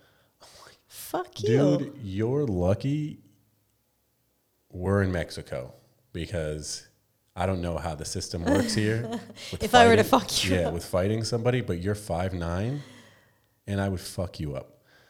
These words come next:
Speaker 1: So I had to deal with this whole thing, and I ended up finding a new tattoo artist, and now we'll be ch-, changing slightly the design that I had.
Speaker 2: Mm-hmm.
Speaker 1: I have to work in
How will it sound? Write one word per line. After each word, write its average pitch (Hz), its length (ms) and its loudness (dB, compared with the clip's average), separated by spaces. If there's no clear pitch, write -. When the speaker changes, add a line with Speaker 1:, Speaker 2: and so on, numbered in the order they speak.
Speaker 1:
So 87 640 0
I - 40 -2
had 107 160 6
to 85 80 0
deal 87 140 0
with 85 120 -2
this 80 160 -6
whole 80 160 -4
thing, 85 220 -6
and 80 100 -4
I 80 40 -2
ended 82 260 -4
up 80 100 -6
finding 80 320 -4
a 78 40 -8
new 78 140 -6
tattoo 78 480 -6
artist, 76 340 -8
and 80 100 -10
now 78 140 -8
we'll 78 120 -8
be 78 160 -10
ch-, - 260 -14
changing 82 600 -8
slightly 80 360 -8
the 71 120 -14
design 82 460 -8
that 80 120 -8
I 80 60 -8
had. 85 300 -8
Speaker 2:
Mm-hmm. 113 300 -12
Speaker 1:
I 82 40 -14
have 82 120 -10
to 85 80 -8
work 82 320 -4
in 82 280 -6